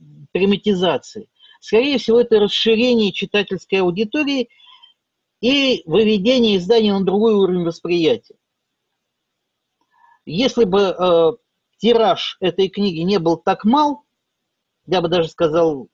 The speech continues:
мизерен, э, то можно было бы подумать, что это, э, книга для широкого круга читателей. Но, по всей видимости, эта книга была для узкого круга читателя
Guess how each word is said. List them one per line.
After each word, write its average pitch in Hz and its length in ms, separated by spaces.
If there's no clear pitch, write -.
мизерен, 135 640
э, 147 340
то 196 120
можно 226 320
было 220 220
бы 175 140
подумать, 202 500
что - 220
это, 208 240
э, 156 540
книга 196 400
для 165 260
широкого 165 460
круга 160 260
читателей. - 680
Но, 247 160
по 247 120
всей 254 240
видимости, 240 360
эта 185 160
книга 202 280
была 180 500
для 175 340
узкого 196 400
круга 170 300
читателя 160 760